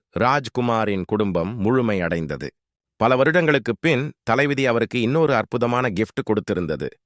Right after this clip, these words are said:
அடுத்த வாரம் லோக்கல் நியூஸ் பேப்பர்ல ஒரு பெரிய ஆர்டிக்கல் வந்தது. பிரபல தொழிலதிபர் ராஜ்குமாருக்கு பதினைஞ்சு வருடங்கள் கழித்து கிடைத்த மகன்.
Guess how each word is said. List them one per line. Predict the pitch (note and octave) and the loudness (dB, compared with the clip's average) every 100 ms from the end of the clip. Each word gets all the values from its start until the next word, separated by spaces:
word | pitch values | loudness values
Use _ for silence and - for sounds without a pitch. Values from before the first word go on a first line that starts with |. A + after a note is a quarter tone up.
| _ - | _ -2
அடுத்த | G2+ B2+ C#3 | 0 2 0
வாரம் | A#2+ A#2+ A#2 G#2 G2+ _ _ _ - | 2 2 2 -2 -6 _ _ _ 4
லோக்கல் | C3+ D3 C#3 | 4 4 0
நியூஸ் | B2+ - A2+ | 0 0 0
பேப்பர்ல | G#2+ G2+ A#2 | 0 2 2
ஒரு | F2+ | 0
பெரிய | - G2+ G#2+ | 0 0 2
ஆர்டிக்கல் | F2 F#2 E2+ D#2 | 2 0 -2 -4
வந்தது. | C#2+ C2+ C#2 C2+ - _ _ _ _ | -4 -6 -6 -8 -12 _ _ _ _
பிரபல | - A#2+ C3+ D3 C#3+ | 0 2 4 2 2
தொழிலதிபர் | A2+ A#2 A2 G2 F#2 A#2+ - _ _ - | 4 4 4 2 0 0 -4 _ _ 0
ராஜ்குமாருக்கு | G#2+ C#3+ A#2+ C3+ C3 B2+ A#2+ E3 - | 2 2 0 0 2 2 0 -2 0
பதினைஞ்சு | B2 C#3 B2+ | 0 0 2
வருடங்கள் | A#2 A#2 C#3 C3+ B2 | 2 2 2 2 2
கழித்து | G#2 A2+ A#2+ A2+ | 2 0 0 -2
கிடைத்த | G#2+ G#2+ - A2 G#2+ - _ _ - | 0 0 2 0 0 -6 _ _ -2
மகன். | A2 C3+ B2 F2 | 2 2 2 0